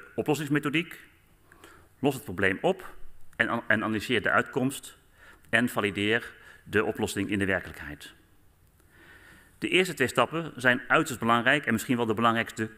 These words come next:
kunst binnen de operations research. Het probleem doorgronden en de belangrijkste kenmerken ervan vertalen naar een model. Dit levert ook vaak interessante discussies op met de domeinexperts,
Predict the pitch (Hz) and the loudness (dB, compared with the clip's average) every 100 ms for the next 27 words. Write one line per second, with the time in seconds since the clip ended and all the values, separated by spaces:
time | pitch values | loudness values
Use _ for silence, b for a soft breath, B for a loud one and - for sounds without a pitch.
0 | - 135 104 - - 98 95 92 95 92 | 0 2 2 -6 -8 -4 -2 -2 -4 -4
1 | 90 82 87 - 80 - - B B B | -6 -6 -10 -6 -6 -8 -14 B B B
2 | 127 - 95 101 139 117 98 98 107 117 | -2 -2 0 2 2 0 -2 0 2 4
3 | 131 165 B B B 107 98 98 131 139 | 4 2 B B B 0 4 4 6 4
4 | 131 - - 135 131 127 - 110 - 110 | 0 0 2 2 0 -2 -2 -2 0 -2
5 | - - 117 120 120 113 113 107 101 95 | -4 4 6 8 4 2 2 2 0 0
6 | 82 80 - _ _ _ _ _ B B | 0 -4 -16 _ _ _ _ _ B B
7 | B B - 104 110 123 117 107 120 113 | B B 0 4 4 4 0 2 4 4
8 | - 101 95 147 143 95 - 135 120 110 | 0 -4 0 0 0 -4 -2 -2 0 0
9 | 117 - B B 113 101 95 104 113 120 | 0 -4 B B -6 -6 -4 2 2 2
10 | - - 101 120 - | -4 0 2 2 0